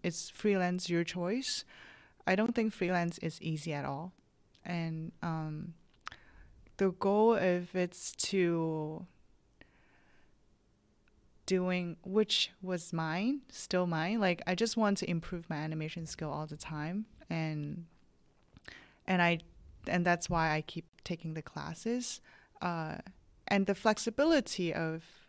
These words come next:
uh, the freelance style can give you that, I think. And, but if your goal is to, um, be at a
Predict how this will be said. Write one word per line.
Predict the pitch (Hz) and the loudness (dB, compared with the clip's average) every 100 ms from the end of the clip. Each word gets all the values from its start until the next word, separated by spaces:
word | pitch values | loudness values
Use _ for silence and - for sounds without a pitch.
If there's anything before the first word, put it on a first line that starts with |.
| - | -8
uh, | 175 165 165 - - - - | -6 -6 -8 -12 -18 -18 -4
the | 190 | -4
freelance | - 240 233 175 160 | 0 0 2 0 -4
style | - 160 156 165 - | -4 -6 -6 -8 -8
can | 185 175 | -4 -2
give | 208 208 | -2 -2
you | 175 156 | -2 -4
that, | 151 147 - - - - | -4 -6 -8 -12 -10 -8
I | 165 | -8
think. | - 156 - - - - - - - | -6 -10 -10 -16 -18 -20 -20 -20 -6
And, | 185 170 165 156 156 170 _ - - - - - - | -4 -2 -2 -4 -8 -10 _ -20 -20 -20 -20 -20 0
but | - | 6
if | 196 185 | 6 8
your | 196 175 | 4 6
goal | 196 202 196 - | 6 8 8 6
is | 170 165 - - - | 2 0 -2 0 0
to, | 196 175 165 160 160 170 170 - _ - - - - - | 2 2 2 -2 -4 -8 -12 -20 _ -20 -20 -20 -12 -4
um, | 175 160 151 156 - | -2 -2 -4 -6 -2
be | 185 - | 0 2
at | |
a | 170 | 0